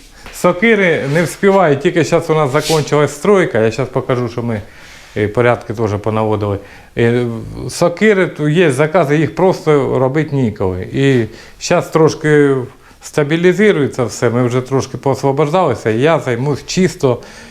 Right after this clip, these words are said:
ізготовкою, е, сокир. Ось бачите, хтось постійно дзвонить, це скидуємо, скидуємо, скидуємо. Не мо-, не можемо вибрати время зняти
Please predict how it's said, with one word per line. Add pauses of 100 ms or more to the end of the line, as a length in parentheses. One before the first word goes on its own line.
(200)
ізготовкою, (460)
е, (1200)
сокир. (1800)
Ось
бачите,
хтось
постійно
дзвонить,
це
скидуємо,
скидуємо,
скидуємо. (720)
Не
мо-,
не
можемо
вибрати
время
зняти